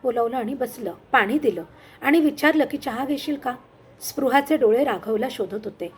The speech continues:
पण तिला आधीच्या वागणुकीवरून जयाला आवडेल की नाही, जर मी राघवला एकदम घेतलं तर ही भीती वाटली. तिने म्हटलं, "चहा नको ताई, बस घरी जाऊन जेवणारच आहे आता." जयाला कळलं की हिला राघवला पाहायचंय,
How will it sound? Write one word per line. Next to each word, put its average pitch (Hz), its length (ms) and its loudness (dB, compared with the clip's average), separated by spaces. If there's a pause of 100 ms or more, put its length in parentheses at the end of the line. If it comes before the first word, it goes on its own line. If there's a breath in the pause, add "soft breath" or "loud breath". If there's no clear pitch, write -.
(420 loud breath)
पण 330 180 6
तिला 311 180 6
आधीच्या 277 420 2
वागणुकीवरून 240 680 -2
जयाला 220 360 -2
आवडेल 233 520 -4
की 285 80 -4
नाही, 233 420 -4 (560 loud breath)
जर 269 180 6
मी 311 120 0
राघवला 220 440 2
एकदम 247 300 -4
घेतलं 220 400 -6
तर 226 140 -2
ही 277 120 -6
भीती 226 280 -8
वाटली. 233 340 -6 (600 loud breath)
तिने 339 180 6
म्हटलं, 330 340 2
"चहा 262 300 -2
नको 302 240 -2
ताई, 175 180 -6 (280)
बस 247 200 -2 (420 soft breath)
घरी 285 220 6
जाऊन 294 260 2
जेवणारच 220 540 0
आहे 190 140 -2
आता." 160 180 -10 (640)
जयाला 220 340 6
कळलं 226 380 4
की - 160 -4
हिला 208 240 0
राघवला 202 400 -2
पाहायचंय, 185 480 -4